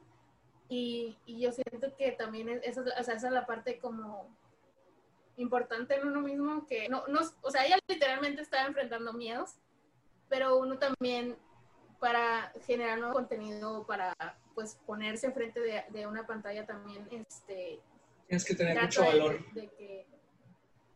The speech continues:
Speaker 1: ajá. Y te digo, cuando lo disfrutas de verdad, cuando lo que estás haciendo de verdad,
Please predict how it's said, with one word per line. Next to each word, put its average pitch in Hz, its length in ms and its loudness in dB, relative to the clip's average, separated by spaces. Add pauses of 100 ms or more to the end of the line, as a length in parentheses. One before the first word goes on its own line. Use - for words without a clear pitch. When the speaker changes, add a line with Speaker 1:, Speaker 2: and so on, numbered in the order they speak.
(220)
Speaker 1:
ajá. 208 260 -8 (1000)
Y 262 580 -2
te 240 120 4
digo, 262 300 4 (240)
cuando 247 360 4
lo 254 140 6
disfrutas 269 520 -4
de 359 100 -2
verdad, 240 400 -4
cuando 269 220 -6
lo 247 320 -6
que 240 60 -18
estás 247 220 -12
haciendo 254 440 -6
de 262 140 -4
verdad, 220 360 -4